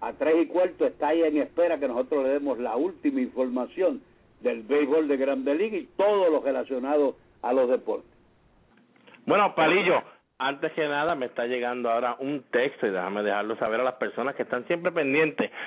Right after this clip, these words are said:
Speaker 2: al béisbol de Liga Invernal, especialmente hoy que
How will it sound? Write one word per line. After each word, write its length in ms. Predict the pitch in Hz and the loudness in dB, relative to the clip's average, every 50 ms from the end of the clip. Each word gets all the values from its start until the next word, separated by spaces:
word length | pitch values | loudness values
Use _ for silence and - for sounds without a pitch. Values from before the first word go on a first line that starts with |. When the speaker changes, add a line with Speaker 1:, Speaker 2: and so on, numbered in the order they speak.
| - - - - | -12 -14 -10 -4
Speaker 2:
al 220 | - 143 143 147 | 0 2 2 2
béisbol 420 | 139 139 135 131 123 135 151 147 139 | 2 2 0 0 2 2 2 2 2
de 140 | 131 123 117 | 2 0 0
Liga 320 | 120 131 139 143 147 - - | 0 0 0 -2 -2 -2 -4
Invernal, 600 | 147 147 143 139 131 131 123 120 123 147 165 151 | -6 -8 -6 -4 -4 -4 -4 -4 -4 -6 -4 -6
especialmente 880 | 139 - 117 113 - - 127 127 127 135 139 147 139 - 143 135 - - - | -6 -6 -6 -6 -6 -4 -6 -6 -4 -6 -6 -6 -6 -6 -8 -8 -6 -2 0
hoy 340 | 123 139 151 143 120 110 - - - - - - _ - | 2 4 2 2 0 -6 -12 -20 -20 -20 -20 -20 _ -6
que 300 | - 135 147 160 151 - | -2 0 0 0 -2 -6